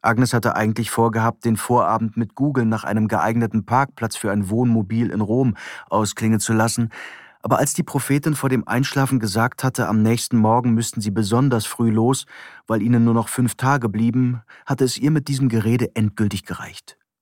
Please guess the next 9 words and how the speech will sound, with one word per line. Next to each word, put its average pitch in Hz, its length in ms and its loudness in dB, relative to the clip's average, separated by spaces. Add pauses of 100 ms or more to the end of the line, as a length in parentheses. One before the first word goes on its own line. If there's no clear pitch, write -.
(120)
Konnte 175 300 2
sie 139 160 2
nicht 131 220 0
mal 123 140 2
in 117 140 0
Ruhe 156 360 4
und 110 180 -2
Frieden 147 400 0
genießen, 143 580 2